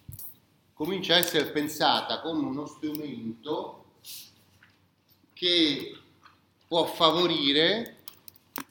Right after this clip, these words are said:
il benessere della nazione. Questo è un, eh, quando io dico il benessere della nazione, ovviamente sto citando il titolo di un famoso libro che voi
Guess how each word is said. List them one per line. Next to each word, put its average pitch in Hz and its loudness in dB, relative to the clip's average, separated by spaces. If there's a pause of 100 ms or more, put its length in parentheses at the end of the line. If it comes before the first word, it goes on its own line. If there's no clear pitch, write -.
(120)
il 165 -4
benessere 160 4
della 143 2
nazione. 113 -2
Questo 175 -2
è 143 -2
un, 143 0
eh, 120 -8 (760)
quando 127 -6
io 156 -2
dico 151 0
il 131 -4
benessere 143 -6
della 135 -4
nazione, 143 -8
ovviamente 123 -8
sto - -10
citando 120 -6
il 113 -12
titolo 131 -4
di 110 -10
un 101 -8
famoso 110 -8
libro 104 -10 (1120)
che 104 -10
voi 110 -6